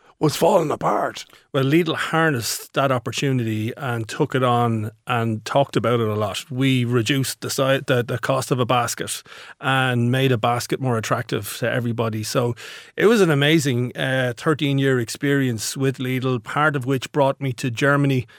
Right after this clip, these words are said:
Speaker 2: uh, mid-course. Uh, I studied German along with the business, uh, so that helped. An Irish, one of the Irish guys, young into the business, and, uh,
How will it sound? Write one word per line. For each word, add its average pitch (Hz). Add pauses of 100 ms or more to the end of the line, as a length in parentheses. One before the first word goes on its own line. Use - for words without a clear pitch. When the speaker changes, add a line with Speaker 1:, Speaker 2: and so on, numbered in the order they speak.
(220)
Speaker 2:
uh, 127
mid-course. 139
Uh, 127
I 123
studied 147
German 147
along 143
with 131
the 120
business, 139 (300)
uh, 127
so 139
that 147
helped. 135
An 139
Irish, 151
one 151
of 147
the 147
Irish 143
guys, 135
young 151
into 139
the 127
business, 131
and, 127
uh, 131